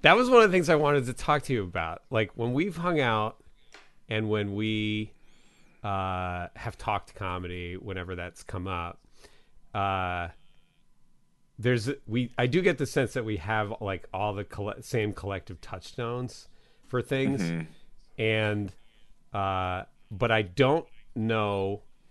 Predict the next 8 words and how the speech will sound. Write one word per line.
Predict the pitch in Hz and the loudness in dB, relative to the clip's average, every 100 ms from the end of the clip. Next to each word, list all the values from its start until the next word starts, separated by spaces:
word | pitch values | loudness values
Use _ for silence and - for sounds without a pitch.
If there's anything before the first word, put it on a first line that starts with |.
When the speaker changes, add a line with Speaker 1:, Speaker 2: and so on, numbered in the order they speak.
| - - _ - - - | -20 -20 _ -20 -20 -14
Speaker 1:
what | 92 101 113 - - | -4 0 0 -4 -14
the | 123 104 | -6 -4
ones | 104 101 104 92 | 0 0 0 -2
are | 92 92 90 90 | -2 -2 -4 -6
that | 98 98 87 - - | -6 -4 -4 -6 -12
get | 107 110 113 | -4 -4 -2
you | 104 | -6
excited, | 87 - - 95 80 90 104 | -6 -8 -6 -6 -6 -12 -16